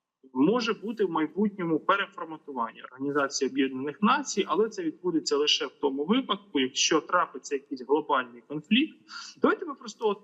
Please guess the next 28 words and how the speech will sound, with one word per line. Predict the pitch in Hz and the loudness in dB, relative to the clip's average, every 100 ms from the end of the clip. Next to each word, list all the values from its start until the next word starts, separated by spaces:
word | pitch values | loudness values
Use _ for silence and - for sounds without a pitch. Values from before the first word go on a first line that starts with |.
| _ | _
історичну | 202 - 220 208 - 139 | -12 0 2 2 -2 -6
таку | 123 - 131 | -14 -16 -4
паралель | 139 143 147 123 - | 0 2 0 -2 -6
проведемо. | 135 170 214 330 202 | -6 0 2 2 2
Що | - 277 | 2 0
таке | 214 208 - | -2 0 0
оон? | 151 131 104 - _ _ _ _ _ - | 0 0 -2 -8 _ _ _ _ _ 2
оон — | 196 320 403 | 4 2 0
це, | 233 | -4
по | 208 190 | -4 -8
суті, | - 311 311 254 233 | -2 -2 2 2 2
така | 202 170 233 240 - | -2 0 2 2 -2
покращена | 180 214 233 - 202 175 | 0 0 0 -2 -4 -2
Ліга | 190 180 180 | 0 0 -2
Націй. | 143 - - - | -4 -6 -12 -4
Що | - 277 | 0 0
таке | 247 220 190 | 2 2 2
Ліга | 208 175 | 0 -2
Націй? | 156 123 - - - | -4 -8 -12 -18 -2
Це | 277 277 | 2 4
організація, | 220 208 160 131 120 120 - - | 2 -2 -2 -2 -2 -2 -8 -8
яка | 170 254 | 0 2
була | 262 196 | 2 -2
створена | - - 233 247 196 | -4 -2 -2 -2 -10
після | 160 - | -10 -10
Першої | 147 202 214 - 156 | -2 0 2 0 -2
світової | - 139 143 196 190 | -2 -2 2 2 0
війни, | 170 135 - | -6 -10 -14